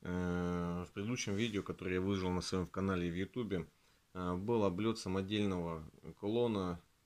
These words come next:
квадрокоптера D J I Inspire, стоимость которой доходит до трёхсот тысяч рублей. На данный момент я его щас разобрал и хочу вам продемонстрировать, э, что необходимо, чтоб его собрать.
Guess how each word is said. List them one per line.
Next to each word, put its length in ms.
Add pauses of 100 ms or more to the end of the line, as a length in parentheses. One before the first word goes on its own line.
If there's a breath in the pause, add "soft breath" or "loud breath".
квадрокоптера 640
D 160
J 240
I 160
Inspire, 520 (400 soft breath)
стоимость 460
которой 360
доходит 680
до 1000 (520)
трёхсот 480
тысяч 400
рублей. 420 (380 soft breath)
На 80
данный 280
момент 360
я 60
его 120
щас 240
разобрал 580 (280 soft breath)
и 100
хочу 300
вам 160
продемонстрировать, 1120 (140)
э, 320
что 240
необходимо, 760 (180)
чтоб 380
его 300
собрать. 640